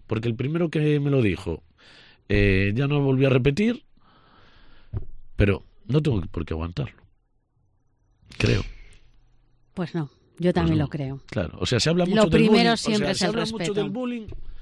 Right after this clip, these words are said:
Speaker 1: y sin embargo, está permitido hacerle a un abogado, porque tiene redes sociales y habla de política, le puedes insultar a él, a su hermano, a su padre fallecido, o sea, que,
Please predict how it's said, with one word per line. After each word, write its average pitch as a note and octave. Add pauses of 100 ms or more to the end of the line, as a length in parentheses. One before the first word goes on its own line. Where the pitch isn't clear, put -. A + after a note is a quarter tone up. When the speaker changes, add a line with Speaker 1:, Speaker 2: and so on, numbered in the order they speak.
(1000)
Speaker 1:
y B2+
sin D3+
embargo, G3 (300)
está B2+
permitido C3+ (120)
hacerle A#2
a E3+
un F#3+
abogado, D#3 (240)
porque A#2
tiene F#3
redes F3+
sociales E2
y -
habla D3+
de D#3+
política, F#3 (840)
le A#2+
puedes D3
insultar F#2+ (300)
a G2
él, D3+ (440)
a -
su E2
hermano, A2 (840)
a -
su D#2+
padre F2+
fallecido, C3 (140)
o -
sea, - (480)
que, F2